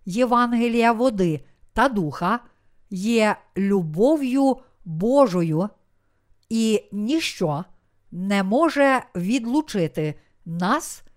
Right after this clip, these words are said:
від цієї любові.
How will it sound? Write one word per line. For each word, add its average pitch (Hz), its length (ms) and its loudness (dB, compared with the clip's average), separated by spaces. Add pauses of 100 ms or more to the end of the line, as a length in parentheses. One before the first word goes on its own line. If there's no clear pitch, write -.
(280)
від 226 480 -4 (140)
цієї 190 840 -2 (180)
любові. 196 720 0